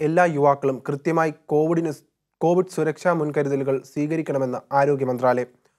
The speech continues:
തൊണ്ണൂറ് ശതമാനം, ശതമാനത്തിലധികം പൗരന്മാർക്കും വിദേശികൾക്കും രോഗം ബാധിച്ചിട്ടില്ലെന്നും എങ്കിലും രോഗബാധയിൽ നിന്നും രക്ഷ നേടാനായി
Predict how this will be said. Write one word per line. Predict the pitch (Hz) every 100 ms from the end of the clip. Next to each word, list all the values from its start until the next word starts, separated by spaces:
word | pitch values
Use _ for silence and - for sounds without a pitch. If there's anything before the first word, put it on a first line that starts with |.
| _ _ _ _
തൊണ്ണൂറ് | 175 190 208
ശതമാനം, | 208 190 185 180 175 - -
ശതമാനത്തിലധികം | 156 170 170 165 151 147 156
പൗരന്മാർക്കും | 156 147 151 147 135 139 -
വിദേശികൾക്കും | 147 156 151 151 139 139 135
രോഗം | 139 143 143
ബാധിച്ചിട്ടില്ലെന്നും | 139 143 151 160 139 127 120 - _ _ _
എങ്കിലും | 170 175 190 185 -
രോഗബാധയിൽ | 165 175 190 196 185 185 185
നിന്നും | 180 175
രക്ഷ | 151 143 -
നേടാനായി | 175 160 151 143 135